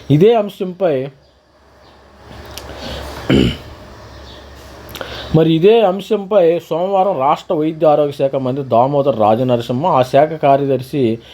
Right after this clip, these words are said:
న్యాయశాఖ అధికారులతో సమీక్షించారు. ఎంబీబీఎస్ కౌన్సిలింగ్లో ఇప్పటికే జాప్యం జరిగిన నేపథ్యంలో సాధ్యమైనంత త్వరగా కొలిక్కి తీసుకురావాలని మంత్రి ఆదేశించారు.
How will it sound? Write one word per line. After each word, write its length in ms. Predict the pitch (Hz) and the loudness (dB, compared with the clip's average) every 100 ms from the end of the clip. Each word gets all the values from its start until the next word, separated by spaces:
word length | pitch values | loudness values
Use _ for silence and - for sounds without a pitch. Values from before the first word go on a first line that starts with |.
| - - | -16 -4
న్యాయశాఖ 560 | 113 127 160 175 156 143 | 0 2 2 2 2 2
అధికారులతో 420 | 135 139 131 220 | 2 0 0 -4
సమీక్షించారు. 800 | - 127 131 - 107 101 92 95 | -4 -2 -2 -4 -6 -2 -4 -4
ఎంబీబీఎస్ 480 | 113 190 233 214 208 | -4 0 2 2 2
కౌన్సిలింగ్లో 720 | 165 160 160 160 156 156 127 131 - - 127 | 2 2 0 -2 2 2 2 -2 -14 -14 -8
ఇప్పటికే 440 | 131 196 196 196 | -4 -2 2 2
జాప్యం 480 | 143 143 - 175 165 | 4 2 2 -4 -2
జరిగిన 240 | 147 143 | -2 -2
నేపథ్యంలో 520 | 131 127 143 127 139 | -4 -2 -4 -4 -6
సాధ్యమైనంత 640 | 208 139 151 156 165 151 143 | -2 2 2 0 0 -2 0
త్వరగా 340 | 139 165 180 | 0 0 0
కొలిక్కి 340 | 175 151 156 - | -2 -2 -6 -6
తీసుకురావాలని 480 | 139 131 147 143 196 | -6 -4 -4 -4 0
మంత్రి 300 | 123 131 160 | -2 2 2
ఆదేశించారు. 760 | 113 110 107 - 92 92 85 | 4 2 -2 -4 -8 -6 -6